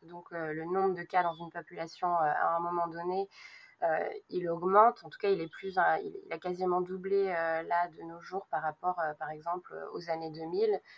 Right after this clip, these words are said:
mais effectivement c'est par rapport aux, aux critères qui changent et qui sont plus, euh, euh, plus précis, euh, de nos jours. Euh, ce qu'on peut dire, alors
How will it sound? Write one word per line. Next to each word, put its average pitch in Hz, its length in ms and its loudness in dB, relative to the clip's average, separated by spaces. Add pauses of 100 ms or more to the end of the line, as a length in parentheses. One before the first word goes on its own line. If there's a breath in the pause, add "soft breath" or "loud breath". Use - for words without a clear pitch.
(140)
mais 165 120 -4
effectivement 170 420 -4
c'est - 140 -16
par 160 100 0
rapport 170 400 0
aux, 151 440 0
aux - 80 -8
critères - 440 -6
qui - 140 -20
changent 190 580 2
et 165 60 -20
qui - 140 -20
sont 156 200 -10
plus, 196 380 -4
euh, 160 180 -2 (520 loud breath)
euh, - 180 -6
plus 208 160 -10
précis, 196 600 -4
euh, 160 200 -2
de 156 100 -14
nos 160 240 -6
jours. 226 340 0 (760 loud breath)
Euh, 165 480 2
ce - 120 -10
qu'on 196 160 2
peut 196 160 0
dire, 196 420 0
alors 170 360 2